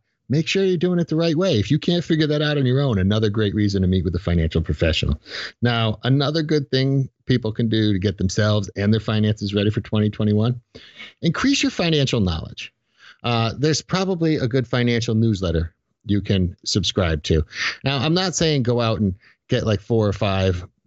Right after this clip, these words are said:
different, you know, Money Magazine and this, uh, most of those are fluff and junk. Uh, no offense to any of the authors in there, but what you want to be doing is, is working a system. And the best,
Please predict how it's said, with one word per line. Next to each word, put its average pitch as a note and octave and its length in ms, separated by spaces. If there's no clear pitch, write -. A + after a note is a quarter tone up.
different, G2 380
you G#2+ 80
know, E2 80
Money A2+ 320
Magazine F#2+ 680
and F#2 120
this, A2+ 180
uh, A2+ 40
most D3+ 300
of D3 60
those A2+ 260
are F#2+ 60
fluff G#2 380
and F2+ 160
junk. D#2+ 340
Uh, F#2+ 220
no G#2+ 220
offense A#2 420
to C3+ 160
any C3 160
of B2 80
the B2+ 120
authors A#2 380
in G#2+ 100
there, G#2 200
but G2+ 240
what C#3+ 320
you C#3+ 100
want A#2 400
to C3+ 140
be G#2+ 440
doing F2+ 500
is, F#2 220
is F2 180
working G#2+ 420
a F2+ 60
system. E2+ 480
And G#2 160
the G#2 40
best, F#3+ 360